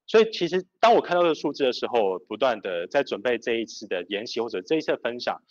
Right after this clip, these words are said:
我压力蛮大的。那个大的感觉是，我每一次看到打开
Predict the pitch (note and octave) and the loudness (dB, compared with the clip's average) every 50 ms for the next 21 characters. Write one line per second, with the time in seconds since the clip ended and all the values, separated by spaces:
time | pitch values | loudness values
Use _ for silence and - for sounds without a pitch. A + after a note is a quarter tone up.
0 | _ _ - G2+ C3 E3 G#3+ A#3 F#3 G#2+ F2+ G2+ - A2+ E2+ - - _ _ _ | _ _ -4 -2 0 0 0 0 -2 -6 -6 -4 -4 -4 -4 -6 -10 _ _ _
1 | _ _ _ _ - F3+ A3 G3+ D#3+ - - G3+ F3+ C3 B2 A2 A2+ F#2+ F#2+ - | _ _ _ _ -6 -4 -4 -4 -2 -2 0 0 0 0 0 -2 -4 -6 -6 -6
2 | A2+ A2+ - - - - - _ _ _ _ - G3 A3+ A#3 F#3 E3 E3 - A3 | -8 -6 -4 -4 -6 -6 -8 _ _ _ _ -4 0 2 2 2 2 2 0 0
3 | G#3+ - - G3+ F#3+ G3 G3 F3+ D3 B2+ - _ - B2+ A#2+ B2 - - F#3 F#3 | 0 0 0 -2 0 2 4 4 4 2 2 _ 0 2 2 0 0 0 0 0
4 | F3+ F3+ F#3+ G3 | 0 0 -2 -6